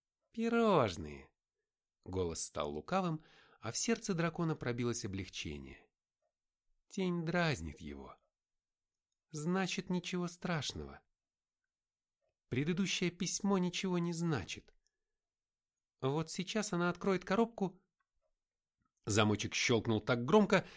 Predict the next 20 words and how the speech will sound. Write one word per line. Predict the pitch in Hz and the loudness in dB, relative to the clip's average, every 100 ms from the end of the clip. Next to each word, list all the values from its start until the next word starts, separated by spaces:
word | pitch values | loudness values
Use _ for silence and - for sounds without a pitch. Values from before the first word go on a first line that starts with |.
| - - _ | -20 -20 _
что | - - | -2 4
у | 214 | 4
ректора | 220 - 180 | 4 2 2
заложило | 151 156 151 143 139 | 4 4 4 2 0
уши. | 117 87 - - - _ _ _ _ _ _ _ _ | 0 -2 -6 -10 -14 _ _ _ _ _ _ _ _
Странно. | - - - - 196 151 78 73 - _ _ _ _ _ _ _ | -14 -14 -12 -6 -2 -2 -4 -10 -18 _ _ _ _ _ _ _
Он | - 101 | -2 0
всегда | - 143 196 | 0 -2 -2
считал, | 196 - - 156 | -2 -2 2 2
что | - 131 | 2 0
эти | 120 113 | 0 0
слабенькие | - 127 117 104 104 | 0 0 2 0 -2
крючки, | 95 98 98 - 220 | -6 -6 -4 -2 -2
фиксирующие | 208 165 - 170 156 143 - 139 | -2 -4 -2 2 2 2 -2 -2
крышку | 139 139 - 123 | 0 -2 -2 -2
от | 117 | -2
случайного | 127 120 120 113 110 104 | -2 -2 0 0 0 0
открывания, | 98 - 101 95 90 85 - _ _ _ _ _ - | -4 -4 -4 -4 -4 -8 -12 _ _ _ _ _ -16
абсолютно | - - - 170 233 233 165 | -6 -4 -2 -2 -2 -4 -6
бесшумны. | 135 123 - - - 92 76 64 | -4 -4 -4 -4 -4 -4 -4 -8